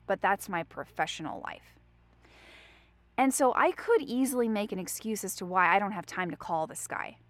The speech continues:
right? He only gave eighteen hundred dollars. I have all these projects on my plate. I have an event this month.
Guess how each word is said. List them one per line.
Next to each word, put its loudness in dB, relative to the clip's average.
right? 0
He -6
only 2
gave 4
eighteen 4
hundred 0
dollars. 2
I 0
have -2
all 6
these 0
projects 0
on -4
my -2
plate. -4
I -2
have -4
an -8
event -2
this -2
month. 0